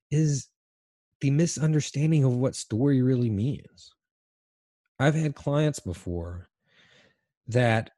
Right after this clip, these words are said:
in the pre-production stage where we're, we're crafting the story and, and we're talking about the script and, and the,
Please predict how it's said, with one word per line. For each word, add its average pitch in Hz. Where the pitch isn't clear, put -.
in 110
the 104
pre-production 95
stage 95
where 92
we're, 92
we're 92
crafting 113
the 87
story 92
and, 87
and 95
we're 87
talking 113
about 90
the -
script -
and, 85
and 90
the, 87